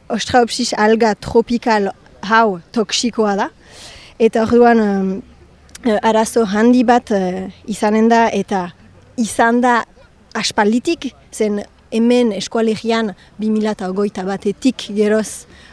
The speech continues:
em, ugaritzen da. Baina beste tokietan, Bretañan bezala, eh, dakizuen bezala, eh, ugaritzen da geroz eta ge-,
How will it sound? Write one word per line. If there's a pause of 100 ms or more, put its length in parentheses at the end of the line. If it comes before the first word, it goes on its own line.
(120)
em,
ugaritzen
da. (760)
Baina
beste
tokietan,
Bretañan
bezala,
eh, (200)
dakizuen
bezala, (320)
eh,
ugaritzen
da
geroz
eta
ge-,